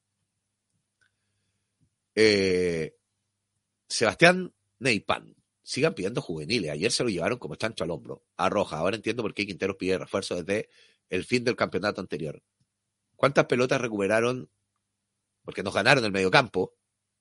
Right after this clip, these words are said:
que después llegaba la banda a la pelota, a la orilla, eh, pero nos ganaron el mediocampo. ¿Cuántas pelotas recuperó Esteban Pavé y César Fuentes? ¿Cuántas?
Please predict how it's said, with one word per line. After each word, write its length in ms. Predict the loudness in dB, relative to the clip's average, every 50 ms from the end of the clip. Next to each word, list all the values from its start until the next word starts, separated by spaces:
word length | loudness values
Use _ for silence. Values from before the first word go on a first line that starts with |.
| _ _
que 120 | _ -6 -6
después 260 | -4 2 4 4 6
llegaba 340 | 6 4 6 6 4 4 4
la 80 | 4
banda 260 | 2 2 0 0 0 0
a 20 |
la 100 | 0 0
pelota, 420 | 0 0 0 0 0 0 -4 -4 -8
a 100 | -10 -6
la 80 | -4 -4
orilla, 460 | -2 -2 0 0 0 0 -2 -2 _ _ _ _ _ _ _ _ _ _ _ _ _ _ _ _ _ _ _ _ _ _
eh, 140 | -6 -6 -6
pero 180 | -4 -6 -6
nos 120 | -6 -4 -2
ganaron 280 | 0 0 0 0 0
el 80 | -4 -4
mediocampo. 460 | -4 -4 -4 -4 -6 -6 -8 _ _ _ _ _ _ _ _ _ _ _ _ _ _ _ _ _ _ _ _ _ _ _ _ _ _ _ _ _ _ _ _
¿Cuántas 380 | _ 2 2 2 4 0 -2 0
pelotas 360 | 0 0 0 2 0 0 -2
recuperó 320 | -2 -4 -2 -2 2 0 0
Esteban 300 | 0 0 -2 -2 -2 -2
Pavé 420 | -2 -2 0 -2 -2 -4 -8 _ _ _ _ _ -14 -14 -14 _ _ _ _ _ _ _ _ _ _ _ _ _ _ _ _ _ _ _ _ _ _ _
y 80 | -10 -6
César 280 | -6 -6 -4 -6 -8
Fuentes? 360 | -8 -12 -14 -16 _ _ _ _ _ _ _ _ _ _ _ _ _ _ _ _ _ _ _ _ _ _ _ _ _ _ _ _ _ _ _ _ _ _ _ _ _ _ _ _ 0
¿Cuántas? 540 | 0 0 0 0 -6 -14 -16 -16 -16 _